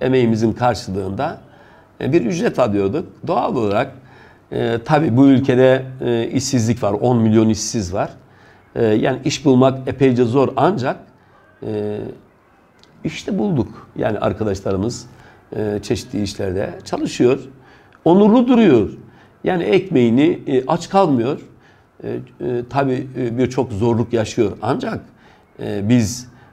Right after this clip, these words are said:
e, A K P'nin bu şiddet, e, politikasına, bu faşizan politikasına, e, teslim ol-,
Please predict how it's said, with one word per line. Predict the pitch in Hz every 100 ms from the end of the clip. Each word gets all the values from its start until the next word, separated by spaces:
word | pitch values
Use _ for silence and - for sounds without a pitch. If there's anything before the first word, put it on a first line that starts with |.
| -
e, | 104 107 -
A | 131
K | 127 110
P'nin | 107 110 117 113 - - - _ _ - 110 104 98 92 107
bu | 139 123 - -
şiddet, | - - - 117 101 151 - - - _ -
e, | 117 107 104 110 - - - - 127
politikasına, | 123 113 120 113 92 110 117
bu | 127
faşizan | - 117 - 123 131 117
politikasına, | 107 95 104 104 92 101 147 - - - - _ -
e, | 104 104 101 101 101 110 - - _
teslim | - 101 - 104 101
ol-, | 131 247 294